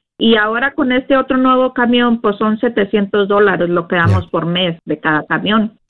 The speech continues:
Speaker 2: Pero ¿te das cuenta que es poquito en
Speaker 1: Entonces
Speaker 2: comparación de los veinte mil que entran?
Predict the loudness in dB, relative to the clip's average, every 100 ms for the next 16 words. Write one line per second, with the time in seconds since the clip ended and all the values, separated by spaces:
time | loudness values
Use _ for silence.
0 | -8 -4 0 0 0 -2 -4 -4 -4 -4
1 | -2 0 0 0 0 0 0 2 0 0
2 | -2 -4 -4 -2 -2 -2 -4 -2 -4 -4